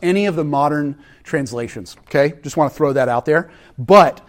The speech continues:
I really like how the New American Standard Version of the Bible puts this last little phrase. It says this,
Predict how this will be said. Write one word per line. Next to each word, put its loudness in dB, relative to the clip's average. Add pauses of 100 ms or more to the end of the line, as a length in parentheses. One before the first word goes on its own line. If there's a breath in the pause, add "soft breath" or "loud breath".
(220 soft breath)
I -2
really -2
like 0
how -8
the -6
New -4
American -6
Standard -8
Version -6
of -8
the -6
Bible -4
puts -10
this -10
last -6
little -12
phrase. -12
It -20
says -2
this, -10